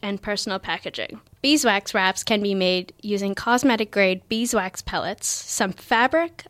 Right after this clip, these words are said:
a brush to spread the wax, and something you can use to hang dry the fabric. A temperature of two hundred degrees Fahrenheit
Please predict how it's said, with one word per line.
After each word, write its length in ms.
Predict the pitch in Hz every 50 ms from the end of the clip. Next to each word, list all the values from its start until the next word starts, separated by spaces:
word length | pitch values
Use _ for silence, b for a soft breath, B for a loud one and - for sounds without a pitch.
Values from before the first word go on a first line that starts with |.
| -
a 80 | 208 190
brush 480 | - - 220 240 294 302 - - -
to 500 | - - - 226 220 214 208 208 196 190 190
spread 360 | - - - - 208 196 196
the 100 | 165 170
wax, 560 | 170 180 196 240 285 - - - - - - b b b b b b b b b b b b b b
and 160 | - 233 247
something 400 | - - 277 277 277 311 285 277
you 120 | 240 233 233
can 160 | - 233 220
use 360 | 202 196 196 196 202 - -
to 80 | - 220
hang 320 | 185 233 254 262 269 254
dry 300 | 214 202 190 185 185 196
the 80 | 185 190
fabric. 520 | - 180 151 - - - - - _ - b b b b b b b b b b -
A 60 | - 247
temperature 460 | - 294 262 262 269 - - 233 208
of 200 | - 220 214 -
two 200 | - - 294 320
hundred 260 | 330 302 277 285 262
degrees 360 | 269 226 - 226 226 226 -
Fahrenheit 540 | - - 220 220 220 226 214 208 196 202 -